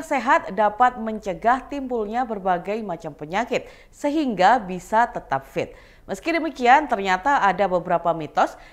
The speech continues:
yang berkaitan dengan kesehatan yang masih berkembang dan dipercaya di masyarakat. Mitos apa saja yang masih beredar di masyarakat?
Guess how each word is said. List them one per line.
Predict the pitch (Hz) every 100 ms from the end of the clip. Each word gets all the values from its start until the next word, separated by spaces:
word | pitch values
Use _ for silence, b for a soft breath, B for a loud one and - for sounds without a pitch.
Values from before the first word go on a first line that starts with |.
| B
yang | 247 330 302
berkaitan | 294 277 269 302 302
dengan | 247 233 233 226
kesehatan | 226 208 185 175 233 262 240 175
yang | 190
masih | 214 269 320
berkembang | 302 339 359 359 311 311 285 285
dan | 277 233
dipercaya | 208 170 170 170 156 160
di |
masyarakat. | 226 160 151 147 139 143 - 120 B B B -
Mitos | 170 262 240 240
apa | 240 262
saja | 269 247 262
yang | 277 226
masih | 220 196
beredar | 190 180 185
di | 180 180
masyarakat? | 175 - 180 151 170 226